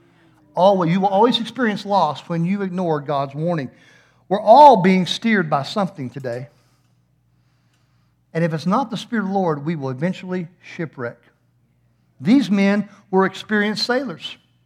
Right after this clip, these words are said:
They knew how to na-, na-, navigate in bad weather. They knew what they were doing. But here's the thing. Experience doesn't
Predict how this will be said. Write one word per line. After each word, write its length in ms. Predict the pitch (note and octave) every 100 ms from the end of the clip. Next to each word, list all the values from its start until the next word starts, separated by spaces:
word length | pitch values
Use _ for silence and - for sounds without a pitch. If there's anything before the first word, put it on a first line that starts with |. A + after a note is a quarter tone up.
| _ _ _ _ _ _ _
They 240 | B2 G#3+ C4
knew 200 | B3+ A3+
how 120 | B3
to 100 | A3+
na-, 420 | A3+ C#4+ C#4+ G3+
na-, 300 | G#3 C#4+ C4 -
navigate 500 | F#3+ C#4+ B3 F3 D#3+
in 80 | D3
bad 240 | D3+ C#3
weather. 300 | C#3+ B2+ - _ _ _ _ _ _ _ _ _ _ _
They 280 | C3 F#3+ C#4
knew 260 | A#3+ C4 C#4+
what 180 | A3+ A3+
they 140 | A#3
were 80 | A3+
doing. 380 | B3+ C#4+ E3 A#2 _ _ _ _ _ _ _ _ _ _ _ _ _ _ _ _ _ _ _ _ -
But 240 | E3+ G#3+
here's 300 | E3+ B3 B3+
the 80 | A3+
thing. 380 | - C4+ A3+ A#2+ _ _ _ _ _ _ _ _ -
Experience 720 | G3 - - B3+ E4 G3+ F3+
doesn't 380 | - G#3 F#3+